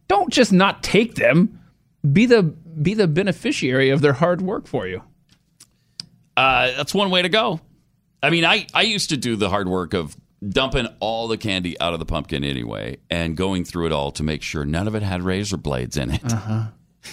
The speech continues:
Speaker 2: I mean, is there anything unwrapped in here where somebody may have done something, tampered in some way to the, and then, you know, they had the places set up at emergency rooms where you could have it
Speaker 1: <laughs>
Speaker 2: x-rayed. We went through all of that
Speaker 1: So dumb.
Speaker 2: over an urban legend.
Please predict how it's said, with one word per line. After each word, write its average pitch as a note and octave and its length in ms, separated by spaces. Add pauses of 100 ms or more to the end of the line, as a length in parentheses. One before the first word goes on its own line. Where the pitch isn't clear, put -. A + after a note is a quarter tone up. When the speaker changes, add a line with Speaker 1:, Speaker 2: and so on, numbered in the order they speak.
(280)
Speaker 2:
I A#2 80
mean, C3 100 (160)
is G2 160
there E2 220
anything C3+ 400
unwrapped C3+ 460
in D#3+ 140
here E3 300
where G#2 240
somebody A#2+ 360
may A2+ 180
have G2 180
done C#3+ 320
something, D3+ 360
tampered C3 460
in F#2 140
some E3 320
way D#3 360
to A#2+ 120
the, G#2+ 100 (420)
and C3+ 140
then, D3+ 300
you D#3 100
know, C#3+ 100
they C3+ 140
had B2+ 160
the A#2+ 60
places C3 420
set A#2+ 160
up A#2 140
at G#2+ 80
emergency A#2 520
rooms A#2 340
where A#2+ 100
you F#2+ 100
could F2 120
have E2+ 240
it D#2 120
Speaker 1:
<laughs> - 60
Speaker 2:
x-rayed. B2+ 880 (160)
We C3+ 100
went F#3 180
through F3+ 240
all D#4 360
of D4 160
that F#3 380
Speaker 1:
So - 220
dumb. A2+ 360 (140)
Speaker 2:
over F#3+ 340
an E3+ 200
urban F3 420
legend. C3 680